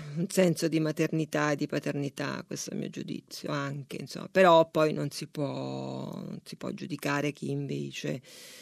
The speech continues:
fa un'altra scelta e vuole, e vuole sentire il bambino dentro di sé, vivere la maternità in modo pieno anche con una gravidanza. Io penso che questo sia soprattutto,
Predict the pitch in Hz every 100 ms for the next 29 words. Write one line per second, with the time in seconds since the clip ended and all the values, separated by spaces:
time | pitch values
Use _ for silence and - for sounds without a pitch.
0 | - - - - - 151 143 143 135 143
1 | - 147 143 143 - 143 143 143 139 135
2 | 143 143 143 143 143 - - - - -
3 | - 60 - 151 135 147 151 151 147 147
4 | - 147 151 151 135 143 143 143 151 151
5 | 147 143 147 - 151 143 147 143 - 151
6 | 147 147 151 143 143 143 147 156 147 151
7 | 147 147 151 147 143 143 147 - 147 147
8 | 147 147 143 143 143 165 143 143 143 143
9 | - - 143 139 - 147 139 151 147 156
10 | 147 143 139 151 143 170 - - 151